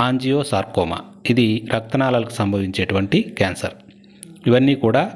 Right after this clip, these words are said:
సార్కోమాకు ఉదాహరణలు. నెక్స్ట్ ల్యుకేమియా, దీన్నే బ్లడ్ క్యాన్సర్ అని అంటాం. ఇక్కడ అదుపు లేకుండా తెల్ల రక్త కణాలను ఉత్పత్తి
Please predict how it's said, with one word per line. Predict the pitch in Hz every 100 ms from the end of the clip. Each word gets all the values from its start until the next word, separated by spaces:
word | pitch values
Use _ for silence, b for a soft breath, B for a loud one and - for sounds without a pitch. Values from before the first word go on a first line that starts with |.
| -
సార్కోమాకు | - 113 117 113 120 101 98 151
ఉదాహరణలు. | 95 90 92 85 - - - - - - -
నెక్స్ట్ | 127 - 113 117 - -
ల్యుకేమియా, | 120 120 131 110 82 - - - -
దీన్నే | 113 123 123 101 113 B B B -
బ్లడ్ | 113 110
క్యాన్సర్ | - 123 - 104
అని | 98
అంటాం. | 92 92 190 - - - - B B B B B B B B 139
ఇక్కడ | 131 123 110 117 - -
అదుపు | 113 147 156
లేకుండా | 160 147 139 135 135 175 214 -
తెల్ల | 127 127
రక్త | 135 135 -
కణాలను | 131 120 113 107
ఉత్పత్తి | - 110 110